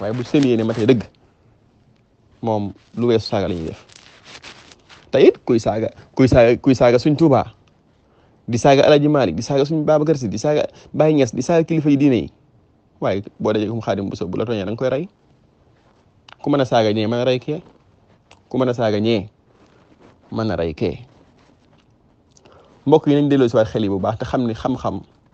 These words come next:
xam-xam, Sëñ Tuubaa nee na mooy lu indi ragal Yàlla. Waaye xam-xam du mukk luy tax a soxor. Xam-xam du mukk luy tax a rey.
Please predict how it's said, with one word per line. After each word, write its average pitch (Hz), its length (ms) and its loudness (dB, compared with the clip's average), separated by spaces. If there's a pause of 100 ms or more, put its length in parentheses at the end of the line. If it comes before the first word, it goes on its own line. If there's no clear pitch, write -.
(1500)
xam-xam, 110 440 -4 (920)
Sëñ 123 220 -4
Tuubaa 107 220 0
nee 110 140 -4
na 101 80 -6
mooy 110 240 -4
lu 104 140 -4 (100)
indi 135 280 4
ragal 107 240 -2
Yàlla. 90 300 -6 (1080)
Waaye 120 140 -4
xam-xam 110 480 -2
du 123 80 -2
mukk 156 400 2 (960)
luy 123 140 0
tax 117 180 -2
a 110 40 -6
soxor. - 300 -8 (1040)
Xam-xam 127 320 -2
du 123 100 -2
mukk 160 320 4 (480)
luy 123 120 -4
tax - 200 -6
a 113 60 -8
rey. 95 180 -4